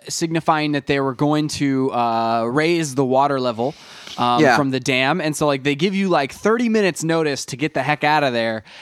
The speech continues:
Speaker 1: and then, uh, and, and then they release, release the, the dam waters, free
Speaker 2: Yeah.
Speaker 1: the river.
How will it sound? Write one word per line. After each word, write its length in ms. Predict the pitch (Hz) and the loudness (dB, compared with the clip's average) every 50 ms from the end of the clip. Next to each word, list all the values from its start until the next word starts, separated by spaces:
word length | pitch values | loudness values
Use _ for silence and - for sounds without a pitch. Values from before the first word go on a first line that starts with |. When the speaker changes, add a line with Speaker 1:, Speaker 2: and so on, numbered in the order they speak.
| - - - | -18 -10 -4
Speaker 1:
and 240 | 127 127 127 131 131 | -2 -2 0 0 0
then, 180 | 135 131 127 127 | 0 0 0 0
uh, 480 | 120 120 117 117 117 113 113 113 113 - | 0 0 0 0 0 0 0 0 -2 -2
and, 300 | 92 120 120 120 123 98 | -2 -2 -2 -2 -4 -4
and 160 | 123 123 123 | -4 -4 -2
then 120 | 131 135 | -2 -2
they 180 | 135 131 127 123 | -2 -2 -2 -2
release, 600 | 120 120 123 123 139 160 160 - - - - - _ - - - _ _ - | -2 -4 -4 -2 0 -2 -2 -2 -6 -10 -12 -14 _ -20 -20 -20 _ _ -2
release 400 | 143 185 247 302 339 330 - - | 0 2 2 2 2 0 0 -2
the, 340 | - - 311 262 208 160 139 127 139 | -2 -4 -4 -2 -4 -8 -10 -8 -2
the 120 | 160 214 | 0 0
dam 360 | 208 233 262 294 311 320 302 285 | 2 2 2 4 4 2 4 4
waters, 680 | 285 277 269 254 247 226 202 175 151 123 110 - - | 2 4 4 2 2 2 2 0 0 -2 -4 -8 -10
free 320 | - - - 277 339 370 - | -8 -4 -2 0 4 4 6
Speaker 2:
Yeah. 160 | 311 302 - 381 | 6 6 4 4
Speaker 1:
the 100 | 370 359 | 4 2
river. 640 | 349 359 359 311 339 320 302 269 233 - 151 127 104 | 2 2 4 6 6 6 6 4 4 2 2 0 -2